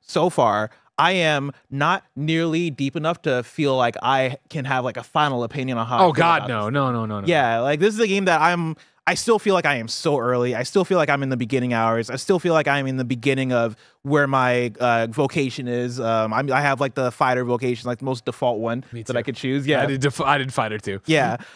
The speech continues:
Speaker 1: Um, and so seven hours in, I started to take notes 'cause I knew we were gonna come in here and give our impressions. And what I find is that most of my notes are complaints.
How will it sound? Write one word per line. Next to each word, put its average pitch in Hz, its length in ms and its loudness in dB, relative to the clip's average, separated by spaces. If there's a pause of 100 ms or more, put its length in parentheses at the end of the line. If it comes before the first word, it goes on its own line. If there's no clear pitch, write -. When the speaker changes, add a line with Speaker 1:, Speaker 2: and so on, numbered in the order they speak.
(140)
Speaker 1:
Um, 147 580 4
and 180 120 2
so 156 440 4
seven 214 400 2
hours 165 380 2
in, 131 320 0 (500)
I 190 480 4 (380)
started 214 320 4
to - 60 -6
take 185 160 0
notes 160 280 0
'cause 151 120 -2
I 151 40 2
knew 147 140 0
we 147 60 2
were 139 60 2
gonna 135 160 -2
come 139 160 -4
in 139 60 -4
here 139 240 -2
and 120 100 -4
give 139 120 0
our 120 140 4
impressions. 127 560 -2 (280)
And 165 360 2
what 147 200 2
I 202 80 4
find 170 320 0
is 143 100 -2
that 131 280 2
most 135 400 0
of 147 80 0
my 143 160 2
notes 135 420 -2 (260)
are 143 160 4
complaints. - 600 -8